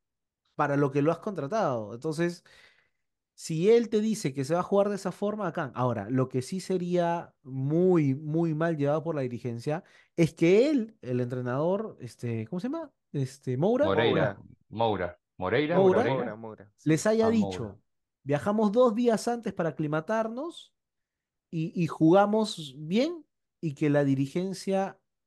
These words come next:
Speaker 1: le haya cambiado los planes. Eso sí sería,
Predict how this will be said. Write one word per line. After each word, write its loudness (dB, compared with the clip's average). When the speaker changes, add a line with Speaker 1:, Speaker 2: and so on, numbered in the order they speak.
Speaker 1:
le 2
haya 0
cambiado 0
los -6
planes. -12
Eso 4
sí -4
sería, -2